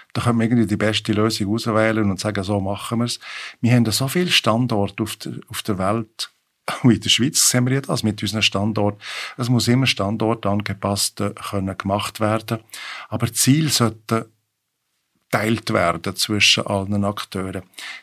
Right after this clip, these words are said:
Die Ziele und dann irgendwann auch,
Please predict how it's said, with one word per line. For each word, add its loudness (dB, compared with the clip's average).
Die -4
Ziele 4
und 0
dann 2
irgendwann 4
auch, 4